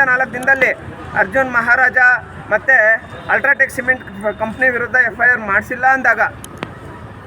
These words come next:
ನಾವು ನೋಡಿ ಇವಾಗ ಬಿಸಿಲು ಫಾರ್ಟಿ ಫೋರ್ ಡಿಗ್ರಿ ಐತೆ ಗುಲ್ಬರ್ಗ, ಗುಲ್ಬರ್ಗನಲ್ಲಿ. ಸರ್ ಒಂದನೇ ತಾರೀಕಿಂದ, ಏಪ್ರಿಲ್ ಒಂದನೇ ತಾರೀಕಿಂದ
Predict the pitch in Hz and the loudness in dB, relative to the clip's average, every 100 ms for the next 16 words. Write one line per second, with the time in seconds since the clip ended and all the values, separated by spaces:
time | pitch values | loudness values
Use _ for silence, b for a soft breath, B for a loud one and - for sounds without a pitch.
0 | - - - - - 175 202 226 254 247 | -18 -18 -16 -16 -6 0 0 0 -2 -4
1 | 233 208 208 254 254 226 233 254 240 233 | -6 -10 -8 -2 -2 0 -2 -2 -2 -2
2 | 226 254 240 214 180 214 226 247 240 208 | 0 0 2 -2 -2 -4 0 0 2 -2
3 | 190 233 254 247 233 208 151 - - - | -4 -2 0 2 0 0 -2 -4 -16 -16
4 | - - - - - - - 220 233 240 | -16 -16 -16 -16 -14 -12 0 0 0 0
5 | 262 269 269 269 262 262 285 220 - - | 2 4 2 2 -2 2 4 2 -4 -16
6 | - - - 220 254 269 254 247 254 254 | -16 -16 -4 -2 0 0 2 2 2 2
7 | 254 240 254 | 0 -4 0